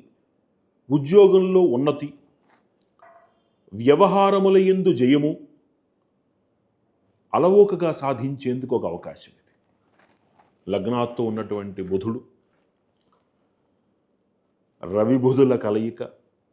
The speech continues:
మీ ప్రణాళికాబద్ధమైనటువంటి ఉత్తమ భవిష్యత్తుకి సూచనిస్తోంది. కాకపోతే విపరీతమైనటువంటి శ్రమతో కూడినటువంటి మాసముగా, అంటే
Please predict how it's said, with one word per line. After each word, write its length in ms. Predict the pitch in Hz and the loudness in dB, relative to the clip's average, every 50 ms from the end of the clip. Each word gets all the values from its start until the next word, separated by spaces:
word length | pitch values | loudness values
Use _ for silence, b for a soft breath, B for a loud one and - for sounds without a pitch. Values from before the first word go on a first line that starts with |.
| _ _ _ _ _ _ _ _ _ _ _ _ _ _ _ - | _ _ _ _ _ _ _ _ _ _ _ _ _ _ _ 0
మీ 120 | 135 156 147 - | 0 0 0 0
ప్రణాళికాబద్ధమైనటువంటి 1600 | - 139 139 160 190 208 214 220 226 220 220 214 208 175 190 190 156 151 170 185 185 185 185 185 180 160 175 170 175 175 170 175 180 165 107 120 120 | -2 0 2 4 4 4 4 2 4 4 4 4 6 4 2 -2 -2 -2 -2 -2 0 0 -2 -2 -2 -4 -4 -4 -4 -6 -8 -10 -12 -12 -8 -4 -4
ఉత్తమ 340 | 131 131 - - - 214 208 196 151 - - - - | -4 -6 -6 -2 0 2 2 2 0 -2 -6 -16 -14
భవిష్యత్తుకి 640 | 104 117 139 139 139 - 147 131 - - 127 131 | -4 -2 -2 -2 -2 -4 -8 -8 -8 -8 -10 -10
సూచనిస్తోంది. 840 | 120 - 113 98 - - 107 95 92 - _ _ - - _ _ _ _ _ _ _ _ _ _ _ _ _ _ _ _ _ _ _ _ _ | -10 -10 -12 -12 -12 -14 -18 -20 -20 -20 _ _ -20 -20 _ _ _ _ _ _ _ _ _ _ _ _ _ _ _ _ _ _ _ _ _
కాకపోతే 560 | - 160 226 233 330 - 254 254 240 254 214 143 110 117 151 185 - _ _ _ _ _ _ _ _ _ _ _ _ _ _ _ _ _ _ _ _ _ _ _ _ _ _ _ _ _ _ | 0 0 2 2 0 0 2 -2 2 2 0 0 2 -2 -6 -8 -12 _ _ _ _ _ _ _ _ _ _ _ _ _ _ _ _ _ _ _ _ _ _ _ _ _ _ _ _ _ _
విపరీతమైనటువంటి 1120 | 107 147 156 - 240 277 269 277 226 285 269 254 254 254 247 233 226 240 220 226 220 220 226 | -2 0 2 4 2 4 2 2 4 4 4 4 4 2 2 0 2 2 2 2 2 0 -2
శ్రమతో 560 | 190 - - - 151 170 202 214 208 214 240 233 | -2 -2 0 0 2 2 2 0 2 4 4 4
కూడినటువంటి 680 | - 233 208 208 208 196 190 190 185 180 175 165 160 | 4 4 0 2 2 2 0 0 0 -2 -2 -4 -4
మాసముగా, 540 | 156 147 143 147 143 160 143 131 120 107 87 - - _ _ _ _ _ _ | -2 0 0 0 -2 -2 -4 -4 -4 -4 -8 -10 -16 _ _ _ _ _ _
అంటే 120 | 151 175 | -6 -6